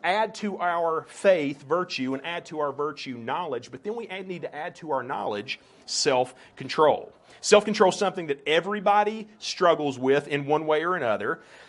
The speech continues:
um, and it is an important and yet seldomly discussed topic, right?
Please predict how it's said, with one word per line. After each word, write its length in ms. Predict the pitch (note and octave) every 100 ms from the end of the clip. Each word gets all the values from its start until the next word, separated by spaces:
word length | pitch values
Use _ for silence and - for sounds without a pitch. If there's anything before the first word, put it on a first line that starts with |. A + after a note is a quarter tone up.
| -
um, 300 | C3 B2+ C3+
and 160 | D#3+ E3
it 160 | F3+ F3
is 300 | E3+ D#3 -
an 200 | E3 D#3
important 800 | D#3 D3+ - B3 A#3+ D3 D3 -
and 180 | D3 D3
yet 200 | F3 G3
seldomly 960 | - - G#3+ A3+ G3+ F#3 D#3+ D3 D3 D3 -
discussed 880 | B2+ D3 - F#3 F#3+ D3+ - - - _ _ -
topic, 540 | F#3+ G#3 - - - -
right? 240 | G#2 B2+